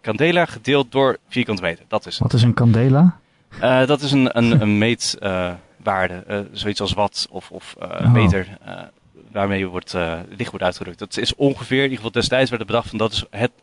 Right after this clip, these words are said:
Speaker 1: hoeveelheid licht die een kaars kan maken.
Speaker 2: Oké.
Speaker 1: En, nou goed, een standaard
Speaker 2: Ah,
Speaker 1: monitor
Speaker 2: een kandel.
Speaker 1: kan iets van tweehonderdvijftig, tweehonderd, eh, eh,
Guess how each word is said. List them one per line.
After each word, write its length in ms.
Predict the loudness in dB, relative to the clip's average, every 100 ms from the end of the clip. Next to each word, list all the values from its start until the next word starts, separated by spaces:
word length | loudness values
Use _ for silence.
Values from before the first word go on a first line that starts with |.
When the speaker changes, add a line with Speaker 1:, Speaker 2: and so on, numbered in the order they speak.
| _
Speaker 1:
hoeveelheid 400 | -6 0 0 2
licht 360 | -2 -2 -8
die 160 | -6 -2
een 120 | -2
kaars 300 | 0 0 -2
kan 100 | -4
maken. 320 | -4 -4 -6 -16 _ _ -2
Speaker 2:
Oké. 300 | 0 2 2
Speaker 1:
En, 400 | 2 2 0 -4 _
nou 180 | -6 -6
goed, 180 | -8 -16
een 80 | -12
standaard 420 | -4 2 4 4 2
Speaker 2:
Ah, 40 |
Speaker 1:
monitor 320 | 0 2 2
Speaker 2:
een 100 | 4
kandel. 180 | 6 6
Speaker 1:
kan 80 | 4
iets 120 | 0
van 240 | -2 -4 -4
tweehonderdvijftig, 840 | -6 -6 -6 -12 -12 -10 -10 -12 -8
tweehonderd, 580 | -4 -2 -4 -4 -10 -16 _ _ _ _
eh, 240 | -8 -6
eh, 60 | -6